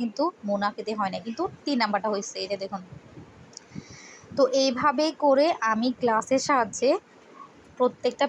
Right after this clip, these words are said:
পিঠা কেটে নিব। আর কে-, কাটার পরে দেখুন কতগুলো পিঠা হয়ে গেছে। এরপর হচ্ছে আমি একটা কড়াইতে তেল দিয়ে দিয়েছি।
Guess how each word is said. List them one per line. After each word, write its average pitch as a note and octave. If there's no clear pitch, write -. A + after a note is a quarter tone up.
পিঠা C4+
কেটে B3
নিব। F3+
আর G3+
কে-, G#3
কাটার G3
পরে G3
দেখুন C4
কতগুলো G#3
পিঠা G#3
হয়ে G#3
গেছে। G3+
এরপর G3+
হচ্ছে G#3
আমি G3
একটা G#3
কড়াইতে G3
তেল G3+
দিয়ে F#3
দিয়েছি। F#3+